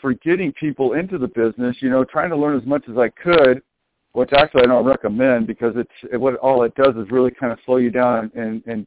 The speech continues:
kinda ruins your business for a little bit. But I'm not worried about it 'cause I know I can get in front of people and get them excited about the business. But also I wanted, I wanted to learn how to generate traffic on the internet because it's so wide open.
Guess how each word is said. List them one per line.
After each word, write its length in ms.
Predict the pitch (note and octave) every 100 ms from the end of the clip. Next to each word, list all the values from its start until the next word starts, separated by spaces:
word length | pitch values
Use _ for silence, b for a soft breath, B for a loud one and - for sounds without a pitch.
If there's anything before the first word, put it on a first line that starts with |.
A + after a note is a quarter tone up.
| -
kinda 180 | B2 G#2
ruins 400 | A#2+ E3 D#3 A#2
your 80 |
business 300 | G#2+ A#2 A2+
for 80 | -
a 20 |
little 140 | A#2 A#2+
bit. 160 | B2+
But 180 | D3 C3 b b
I'm 100 | C#3+
not 220 | F#3 D#3 C3
worried 220 | G3 A3
about 260 | A#2 B2
it 160 | C#3+ - _ _ -
'cause 160 | C#3+
I 40 | D3
know 420 | E3 F#3 F3+ - -
I 120 | D3
can 140 | C#3+
get 140 | C3+ C#3+
in 80 |
front 240 | - F3 F3+
of 60 |
people 500 | - C3+ C3 C3+ B2 -
and 140 | B2+
get 160 | C#3 C#3
them 140 | B2+
excited 400 | A#2+ D#3 F3+ D#3+
about 200 | B2 A#2
the 60 | A#2+
business. 400 | A#2 A#2 B2 B2+ -
But 140 | B2
also 260 | D3+ F#3+ C#3+
I 140 | B2+
wanted, 340 | C#3+ C3+ B2+ B2
I 120 | B2+ C#3
wanted 320 | D3+ D3 -
to 80 | C3
learn 260 | C#3 C3+
how 160 | C3 C#3
to 180 | A#2+ A#2
generate 480 | - D3 C#3+ C3 A#2 -
traffic 600 | C#3+ C3+ C3 C3 A#2+ _ _ b -
on 240 | D3 D3
the 160 | C#3 D#3+
internet 500 | G#3 D3 G#2 A2 -
because 300 | C3 D#3+ C3+
it's 140 | C#3 -
so 100 | D3+
wide 320 | C3+ C#3 B2+
open. 500 | B2+ E3+ G3 A#2